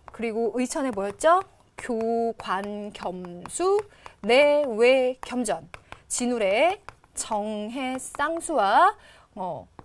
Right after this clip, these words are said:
돈오, 점수를 이야기하는데요. 다 여기서 할 수 있는 메시지들은 조화를 말하고 있다는 점 정도 알아두면 어떨까 싶어요. 그리고요. 혹시나 이런 선택지도 나올 수 있어요.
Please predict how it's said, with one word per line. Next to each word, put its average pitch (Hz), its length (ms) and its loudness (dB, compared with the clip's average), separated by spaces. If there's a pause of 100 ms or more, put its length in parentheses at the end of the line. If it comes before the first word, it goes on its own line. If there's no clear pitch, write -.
돈오, 240 840 0
점수를 226 520 -4
이야기하는데요. 254 840 4 (500)
다 226 400 -14
여기서 214 440 -2
할 302 140 2
수 277 140 -8
있는 240 220 -6
메시지들은 202 680 -4 (1160)
조화를 226 840 -4
말하고 170 340 -8
있다는 294 520 -2
점 196 520 -4
정도 202 360 -2
알아두면 202 380 -2
어떨까 196 300 -8
싶어요. 214 280 -6
그리고요. 247 500 2 (880)
혹시나 427 600 2
이런 247 200 2
선택지도 339 380 -4
나올 160 180 -2
수 226 100 -12
있어요. - 260 -14